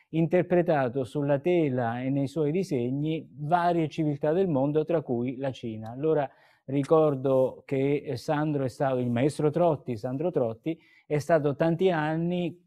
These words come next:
eh, regolarmente in Cina per insegnare disegno e pittura ai ragazzi delle accademie di belle arti della Cina.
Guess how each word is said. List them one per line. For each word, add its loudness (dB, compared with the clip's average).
eh, 0
regolarmente 4
in -2
Cina -2
per 2
insegnare 2
disegno 0
e -4
pittura -2
ai 0
ragazzi 0
delle 0
accademie 0
di -2
belle 0
arti -6
della -2
Cina. -10